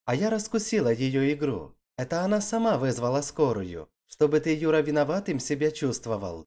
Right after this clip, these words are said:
Сделала вид, что отравилась. Господи, как же я была слепа. Прости меня, сынок, прости. Видела только то, что хотела видеть, а вглубь не заглядывала.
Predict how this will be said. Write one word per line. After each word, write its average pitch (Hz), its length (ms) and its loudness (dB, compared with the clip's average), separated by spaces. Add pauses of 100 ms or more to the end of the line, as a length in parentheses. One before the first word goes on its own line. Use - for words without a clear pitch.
Сделала 139 500 0
вид, 202 220 -4
что - 200 -2
отравилась. 160 800 -4 (220)
Господи, 110 720 -2
как 117 180 -2
же 120 140 -4
я 123 160 2
была 165 200 0
слепа. 135 600 -4 (260)
Прости 165 500 -2
меня, 110 280 -2
сынок, 131 540 -2
прости. 139 640 -4 (160)
Видела 147 480 2
только 156 340 2
то, 156 200 2
что 156 200 -2
хотела 165 500 0
видеть, 113 540 -4
а 120 100 -4
вглубь 190 280 -4
не 202 160 0
заглядывала. 110 840 -2